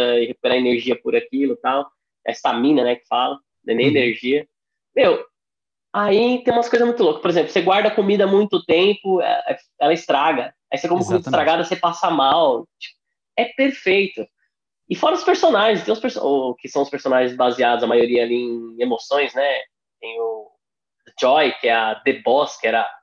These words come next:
Speaker 1: a Big Boss antes do Big Boss lá e tal, né?
Speaker 2: Uhum.
Speaker 1: The Boss, o, como é que é o nome? Nossa, The Pain, The S-, é... ah, como é que... eu não lembro o nome de todos. É...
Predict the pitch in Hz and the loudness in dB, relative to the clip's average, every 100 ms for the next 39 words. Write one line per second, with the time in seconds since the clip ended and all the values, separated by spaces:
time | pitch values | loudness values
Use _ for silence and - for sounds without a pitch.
0 | _ _ _ _ 110 107 131 135 135 131 | _ _ _ _ -6 -4 -4 -4 0 2
1 | 151 131 135 151 - 113 123 117 107 135 | 2 2 2 2 -2 -8 -6 -4 -2 -2
2 | 120 131 135 135 143 123 - 120 113 131 | 0 -4 -4 -4 -4 -6 -6 -6 -6 -8
3 | 160 120 120 147 170 143 120 117 117 113 | -6 -4 0 2 2 2 0 0 2 2
4 | 110 110 151 156 131 127 - _ 143 135 | -2 -4 -6 -4 -4 -6 -14 _ -4 -4
5 | - 143 - 139 165 190 175 165 156 151 | -4 -6 0 2 4 4 4 4 2 -4
6 | _ _ _ _ 117 120 - - - - | _ _ _ _ -8 -8 -8 -16 -18 -10
7 | 117 117 117 110 110 110 107 - - _ | -4 -2 0 0 -2 -4 -6 -8 -12 _
8 | 123 147 127 170 175 - 165 135 135 123 | -8 -6 -6 -8 -4 -2 0 2 0 0
9 | 117 117 117 110 - - _ _ _ _ | -2 -4 -4 -4 -6 -20 _ _ _ _
10 | _ _ 123 127 127 127 123 117 | _ _ 0 2 4 4 2 0